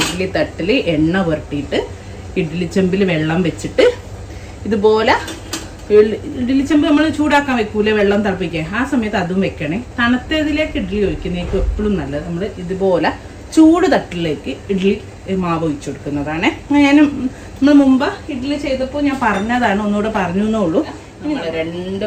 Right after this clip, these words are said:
മാവ് ഇവിടെ റെഡി ആയിട്ടുണ്ട്. നമുക്ക് രണ്ട് തട്ടുണ്ടല്ലോ, ഒരു തട്ടിൽ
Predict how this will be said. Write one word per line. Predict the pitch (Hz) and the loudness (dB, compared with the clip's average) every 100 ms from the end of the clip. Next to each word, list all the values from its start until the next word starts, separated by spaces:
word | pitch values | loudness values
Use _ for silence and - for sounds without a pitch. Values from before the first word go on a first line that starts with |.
| 196 | -4
മാവ് | 151 151 180 | -2 -2 -2
ഇവിടെ | 151 143 143 | -4 -4 -4
റെഡി | 139 131 - 170 | -4 -4 -4 -4
ആയിട്ടുണ്ട്. | 151 135 135 135 170 311 - - - - - | -4 -4 -4 -4 -2 -4 -6 -16 -16 -16 -4
നമുക്ക് | 196 190 285 - | -2 -2 -4 -2
രണ്ട് | 226 262 285 | 4 4 4
തട്ടുണ്ടല്ലോ, | 226 208 165 156 143 - 202 | 2 -2 -2 -4 -6 -6 -2
ഒരു | 240 208 | 0 0
തട്ടിൽ | 143 202 | -2 -4